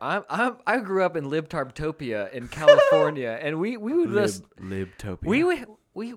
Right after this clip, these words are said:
Speaker 1: we, what, board shorts, like, a tank top, and, like, a ball cap, and, like, flip flops.
Speaker 2: Oh, I told you why my high school allowed shorts my senior year, right? I
Speaker 1: Oh,
Speaker 2: told
Speaker 1: that's
Speaker 2: you that.
Speaker 1: so nice of them.
Speaker 2: No, no, I told you why, though, right? So they were writing "skorts"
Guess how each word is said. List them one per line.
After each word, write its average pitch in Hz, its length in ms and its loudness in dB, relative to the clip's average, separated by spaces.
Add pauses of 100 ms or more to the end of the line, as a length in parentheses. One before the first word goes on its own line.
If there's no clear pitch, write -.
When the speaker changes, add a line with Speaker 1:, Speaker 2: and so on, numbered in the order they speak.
(120)
Speaker 1:
we, 220 240 -8
what, 160 360 -10 (300)
board 165 320 -6
shorts, 190 560 -6 (360)
like, 131 340 -6
a 127 60 -10
tank 156 360 -12
top, 156 400 -8
and, 123 100 -12
like, 120 140 -12
a 104 60 -12
ball 117 260 -8
cap, 87 420 -14 (480)
and, 131 140 -10
like, 123 160 -10 (140)
flip 131 240 -12
flops. - 460 -14 (240)
Speaker 2:
Oh, 156 100 -4
I 160 80 -2
told 180 240 -10
you 156 80 -8
why 139 140 -4
my 120 160 -6
high 113 160 -8
school 101 360 -10
allowed 101 320 -6
shorts 113 360 -10
my 92 100 -14
senior 92 320 -14
year, 95 260 -12
right? 87 320 -12
I - 40 -12
Speaker 1:
Oh, 147 40 -14
Speaker 2:
told 127 160 -4
Speaker 1:
that's 156 140 -10
Speaker 2:
you 92 60 -6
that. 175 80 -4
Speaker 1:
so - 40 -8
nice 202 280 -12
of 90 80 -18
them. - 160 -16 (100)
Speaker 2:
No, 165 140 -4
no, 131 120 -2
I 117 80 -4
told 160 300 -10
you 131 100 -8
why, 110 400 -4
though, 90 140 -12
right? 107 340 -10 (580)
So 160 260 -8
they 143 100 -6
were 147 160 -2
writing 143 340 -6
"skorts" - 800 -8